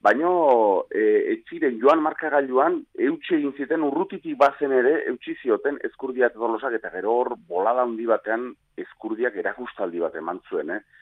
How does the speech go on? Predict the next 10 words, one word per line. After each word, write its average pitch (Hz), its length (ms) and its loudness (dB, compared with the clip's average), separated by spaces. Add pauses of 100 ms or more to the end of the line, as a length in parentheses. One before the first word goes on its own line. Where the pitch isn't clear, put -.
(400)
Benetan, 123 520 2 (420)
e, 101 320 2
ondoan 110 380 2
geundena 120 320 0
pixka 117 240 -4
bat, 110 80 -4
ba, 95 180 -2
bueno, 107 320 -8
oilo 113 220 2 (100)
pikorra 110 480 4